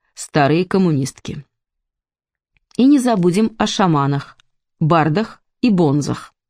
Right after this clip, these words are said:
Мы никого и ничего не забываем. А уж прежде всего, что за нами следят охранники, что учёные и психиатры делают заметки.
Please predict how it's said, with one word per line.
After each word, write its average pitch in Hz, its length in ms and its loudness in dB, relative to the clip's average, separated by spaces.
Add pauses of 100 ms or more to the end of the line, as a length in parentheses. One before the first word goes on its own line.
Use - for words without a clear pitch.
(880)
Мы 214 180 4
никого 165 460 2
и 175 80 2
ничего 214 400 0
не 147 120 0
забываем. 143 640 -2 (540)
А 170 120 2
уж 165 180 0
прежде 196 380 0
всего, 151 400 -2 (280)
что - 220 -2
за 269 160 2
нами 208 280 2
следят 220 420 0
охранники, 226 680 -2 (500)
что - 240 0
учёные 165 600 0
и - 20 -8
психиатры 175 760 -2 (300)
делают 175 360 2
заметки. 180 640 0